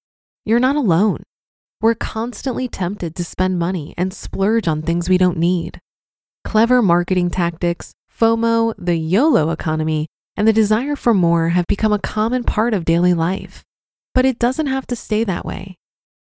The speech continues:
If you care enough about yourself and your future, you can learn how to control the urge to splurge. By the end of this post, you'll be on your way to saving more money.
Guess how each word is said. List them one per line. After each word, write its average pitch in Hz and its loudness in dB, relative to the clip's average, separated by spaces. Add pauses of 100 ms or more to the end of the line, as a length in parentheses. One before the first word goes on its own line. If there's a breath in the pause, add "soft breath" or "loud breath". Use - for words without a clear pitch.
If - -4
you 320 6
care 214 -2
enough 170 -2
about 170 0
yourself 190 -2
and 175 -4
your 165 -2
future, 214 -4 (240)
you 233 0
can 226 -2
learn 240 -2
how 247 0
to 233 0
control 202 -2
the 202 -2
urge 185 0
to 190 2
splurge. - -4 (640)
By 220 2
the 240 0
end 349 -2
of 320 0
this 190 -6
post, - -8
you'll 196 4
be 226 0
on 294 0
your 294 0
way 175 2
to 175 -4
saving 175 0
more 160 0
money. 156 -4